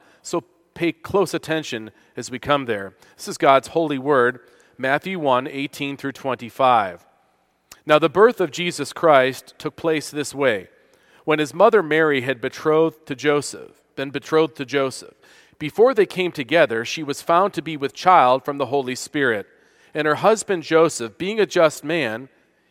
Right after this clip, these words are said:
and unwilling to put her to shame, resolved to divorce her quietly.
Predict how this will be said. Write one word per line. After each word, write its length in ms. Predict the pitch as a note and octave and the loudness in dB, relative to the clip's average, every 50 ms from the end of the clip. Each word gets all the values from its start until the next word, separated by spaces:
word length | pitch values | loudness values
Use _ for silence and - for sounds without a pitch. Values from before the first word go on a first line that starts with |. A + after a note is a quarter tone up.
| _ - | _ -8
and 240 | D#3 F3 G#3 A3+ G#3 | -6 -4 -2 2 2
unwilling 460 | F#3+ D#3+ C#3+ C3+ D3+ D3 C#3 C3+ B2 | 2 2 2 0 0 0 0 -2 -4
to 100 | - B2+ | -8 -10
put 220 | - - D3 C3 | -6 -4 -4 -4
her 60 | B2+ A#2 | -4 -4
to 100 | A2+ - | -8 -8
shame, 460 | - - D3 C#3 B2 A2+ A2 A#2+ A#2+ _ _ _ _ _ _ _ _ _ _ _ _ | -6 -4 -4 -4 -4 -4 -8 -12 -16 _ _ _ _ _ _ _ _ _ _ _ _
resolved 640 | - D3 B2 - D#3+ D#3 E3 E3+ E3+ F3+ F3 - - | -6 -6 -2 4 6 8 8 10 8 8 6 4 -2
to 100 | - E3+ | -8 -6
divorce 500 | D3+ D#3+ - - C#3+ C#3+ D3 D3+ - - | -6 -6 -6 -4 -2 0 0 -2 -2 -6
her 200 | - C3+ C3 C3 | -8 -6 -6 -6
quietly. 760 | - - - C#3+ C3 B2+ B2+ B2 B2 G#2+ G#2+ G#2 F#2+ F#2 F#2 | -8 -2 2 4 4 4 4 2 -2 -6 -10 -14 -14 -14 -18